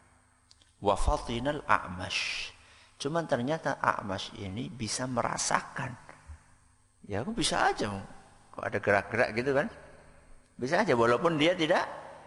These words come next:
beliau tidak melihat. Apa yang dilakukan oleh A'mash?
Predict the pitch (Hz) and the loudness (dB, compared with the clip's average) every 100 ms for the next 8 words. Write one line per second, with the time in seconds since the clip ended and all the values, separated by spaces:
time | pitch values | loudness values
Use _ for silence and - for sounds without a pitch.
0 | - - 120 147 170 151 156 170 214 160 | -20 -8 2 2 4 2 2 2 0 0
1 | - - - - - - - _ _ _ | -2 -6 -16 -20 -20 -20 -20 _ _ _
2 | _ _ _ _ _ _ _ - 208 - | _ _ _ _ _ _ _ -2 2 4
3 | 143 120 120 113 120 110 - 107 113 - | 4 4 4 4 4 4 2 2 0 0
4 | - | -8